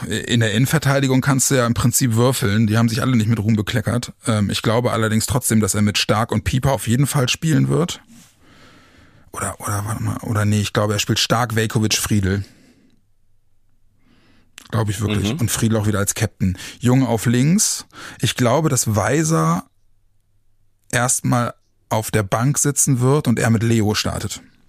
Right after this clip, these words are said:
Speaker 1: Auf rechts.
Speaker 2: Mhm. Mhm.
Speaker 1: Ähm, ich glaube, dass er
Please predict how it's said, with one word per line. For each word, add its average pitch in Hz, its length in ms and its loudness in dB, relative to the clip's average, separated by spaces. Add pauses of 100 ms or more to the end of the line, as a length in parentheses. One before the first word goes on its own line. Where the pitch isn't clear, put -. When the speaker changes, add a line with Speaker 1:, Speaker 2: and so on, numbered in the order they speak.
(1040)
Speaker 1:
Auf 104 180 -4
rechts. 101 360 -2
Speaker 2:
Mhm. 78 800 -6 (260)
Mhm. - 80 -6
Speaker 1:
Ähm, 107 500 2
ich - 200 -4
glaube, 107 460 0
dass 98 240 0
er 95 560 -2